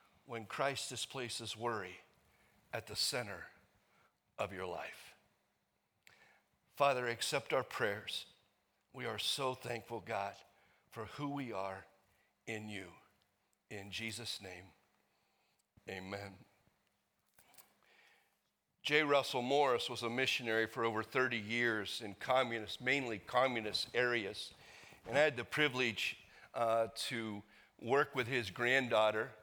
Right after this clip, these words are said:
uh, a few times in Thailand, in the hill tribe country of Thailand, in communist zones just next to, uh, just next to China. And several years before he died, in fact, I was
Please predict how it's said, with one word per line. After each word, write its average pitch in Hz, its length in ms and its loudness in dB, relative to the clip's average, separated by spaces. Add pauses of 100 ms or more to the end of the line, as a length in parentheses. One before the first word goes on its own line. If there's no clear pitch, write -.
uh, 104 420 2 (640)
a 113 120 -2
few 123 240 -2
times 117 560 2
in 98 140 -8
Thailand, 110 680 0 (480)
in 110 160 0
the 104 100 0
hill 131 220 2
tribe 113 400 2
country 113 400 -4
of 101 160 -4
Thailand, 110 540 2
in 95 180 -8
communist 110 560 0
zones 110 480 0
just 120 300 -4
next 117 320 -2
to, 101 120 -6 (760)
uh, 107 360 4 (220)
just 120 220 -6
next 123 260 0
to 98 100 -10
China. 120 480 0 (1300)
And 120 260 2
several 151 360 4
years 135 300 4
before 127 360 2
he 117 180 -6
died, 110 480 6
in 104 80 -8
fact, 120 340 0
I 113 60 2
was 104 280 -2